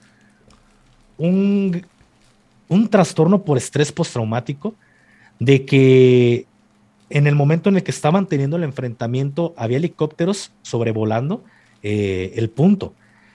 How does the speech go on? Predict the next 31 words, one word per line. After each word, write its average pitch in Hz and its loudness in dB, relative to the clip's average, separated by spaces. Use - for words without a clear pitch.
pero 139 4
no 170 2
podían 180 4
detonar 151 -2
sus, 151 -10
su - -4
artillería 127 2
que - -6
tenían 117 -4
estos - -10
helicópteros 139 -4
porque 117 -4
podía 110 -2
haber, 135 0
pues, 104 -10
un 123 -4
fuego 139 2
amigo 139 0
y 131 0
perder 110 -4
la 127 -2
vida, 120 -4
pues, - -20
alguno 110 -6
de 110 -2
los - -6
suyos. 156 -2
Entonces 110 -6
no 139 -2
podían 165 0
interferir. 123 -4